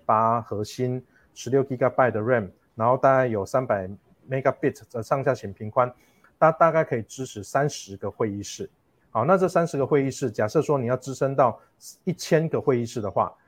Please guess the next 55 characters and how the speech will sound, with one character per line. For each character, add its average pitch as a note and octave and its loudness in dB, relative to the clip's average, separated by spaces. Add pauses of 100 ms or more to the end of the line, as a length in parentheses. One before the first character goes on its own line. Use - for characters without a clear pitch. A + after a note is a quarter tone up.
(120)
那 D#3+ 0
你 C3+ 0
可 A#2+ -6
能 G2 -8
就 C#3 0
要 A2+ 4
三 C#3 0
十 A#2+ -8
多 B2+ -2
台 F2+ -6
的 F#2+ -8
那 A#2 -4
种 G#2 -4
伺 B2+ -8
服 G#2 -8
器 G2 -12 (320)
去 C#3+ -4
做 B2+ 0
一 - -6
个 G#2 -4
建 A2 -4
构。 G#2+ -4 (120)
我 A2+ -6
针 C#3+ 2
对 C#3+ 2 (280)
金 D3 -4
融 C3 0
行 G#2+ -4
业 A2 -2
去 A2 -10
讲， - -10 (380)
那 G3 4
一 G#3 6
台 D#3 2
伺 E3+ -2
服 C3+ -2
器 D3 -4
如 C3+ -4
果 A#2 0
它 C3 -4
的 A2+ -2 (180)
购 D#3 2
置 C#3+ -4
成 A#2 -6
本 G#2 -6
可 - -12
能 F#2+ -8
是 A#2+ -6 (160)
一 D#3 -4
百 G2 2
万 A2+ -2
台 F#2 -8
币 A2 -8
的 F#2+ -6
话， F#2+ 0